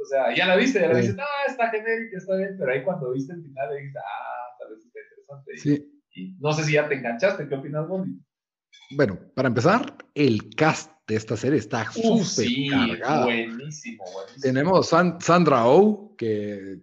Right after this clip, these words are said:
Speaker 2: pues, la verdad es una actriz que cada vez se, se ha hecho famosa, ha estado nominada al Emmy por, por su serie, se me olvidó el nombre de su serie, pero bueno. Eh, Steven Yeun, que viene Walking Dead, también nominado al Oscar. Minari, excelente actor.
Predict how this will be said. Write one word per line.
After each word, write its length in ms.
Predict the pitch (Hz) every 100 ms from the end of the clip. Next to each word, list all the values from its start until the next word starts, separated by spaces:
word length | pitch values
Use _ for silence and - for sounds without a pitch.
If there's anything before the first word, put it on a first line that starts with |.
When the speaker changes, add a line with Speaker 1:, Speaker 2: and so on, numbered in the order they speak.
| _
Speaker 2:
pues, 240 | 110 95 92
la 120 | 98
verdad 200 | 98 131
es 80 | 139
una 180 | 135
actriz 280 | 120 - 127
que 120 | 131
cada 180 | - 120
vez 80 | 120
se, 180 | 127 117
se 200 | 104 110
ha 120 | 107
hecho 220 | 113 139
famosa, 600 | - 95 123 147 147 127
ha 40 | 117
estado 320 | 110 110 113
nominada 580 | 107 92 92 98 101 95
al 120 | 101
Emmy 300 | 147 143 135
por, 320 | - 98 92 _
por 180 | 87 -
su 140 | 90
serie, 720 | - 120 127 110 95 85 - _ - - - -
se 140 | 95
me 80 | 82
olvidó 180 | 78 87
el 80 |
nombre 240 | 87 87 85
de 60 |
su 120 | - -
serie, 320 | 73 78 -
pero 160 | - 65
bueno. 240 | 85 _ - - - -
Eh, 200 | 117 113
Steven 460 | 113 156 143 127 107
Yeun, 380 | 143 196 190 185
que 120 | 117
viene 640 | 107 110 104 101 98 92
Walking 420 | 90 87 113 113 104
Dead, 240 | 151 175
también 440 | 113 104 120 151
nominado 380 | 110 101 98 113
al 80 | 110
Oscar. 320 | 131 - 123 87 - -
Minari, 680 | 101 101 139 156 104 - _
excelente 480 | 92 - 95 110 107
actor. 460 | - 127 165 -